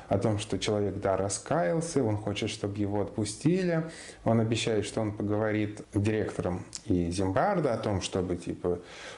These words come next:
вот такие вот проблемы. Но в итоге, понятное дело, не сильно что-то изменялось.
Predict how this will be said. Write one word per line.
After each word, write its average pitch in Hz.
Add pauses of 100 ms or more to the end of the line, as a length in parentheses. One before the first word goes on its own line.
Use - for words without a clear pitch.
(120)
вот 104
такие 104
вот 92
проблемы. 165
Но 151
в 120
итоге, 127
понятное 107
дело, 120
не 101
сильно 123
что-то 104 (100)
изменялось. 135